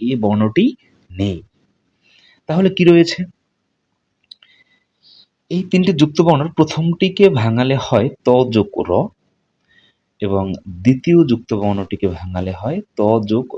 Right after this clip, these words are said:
র যোগ উ বা উকার এবং শেষেরটিকে ভাঙালে হয় ক যোগ র। এখন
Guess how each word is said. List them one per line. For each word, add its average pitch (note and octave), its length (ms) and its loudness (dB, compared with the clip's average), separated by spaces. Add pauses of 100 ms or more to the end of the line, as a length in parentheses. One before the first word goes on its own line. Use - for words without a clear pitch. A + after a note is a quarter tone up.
র F#2+ 40 0 (140)
যোগ F#2 220 -4 (180)
উ G#2+ 120 0 (260)
বা F2 200 -6 (200)
উকার B2 460 -2 (800)
এবং B2+ 220 -2 (180)
শেষেরটিকে F#3+ 640 -4
ভাঙালে F#2 400 -6
হয় D3+ 220 -6
ক - 160 -14 (140)
যোগ A#2+ 200 -2 (720)
র। F#2+ 100 -12 (2000)
এখন C#3+ 260 -2